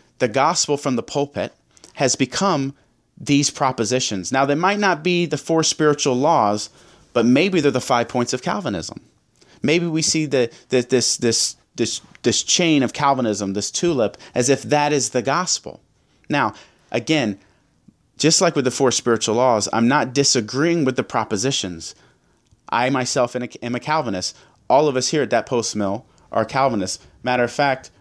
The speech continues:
our understanding of theology, Calvinism, is a huge, huge part, even a staple, uh, of our, of our theological framework. So we agree with Calvinism. We agree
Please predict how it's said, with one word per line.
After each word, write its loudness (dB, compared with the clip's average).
our 2
understanding 0
of -4
theology, 0
Calvinism, 0
is -4
a 0
huge, 2
huge 2
part, 2
even 2
a 2
staple, 0
uh, 2
of 2
our, 2
of -2
our 2
theological 0
framework. -4
So 4
we 4
agree 0
with 2
Calvinism. -2
We -2
agree 0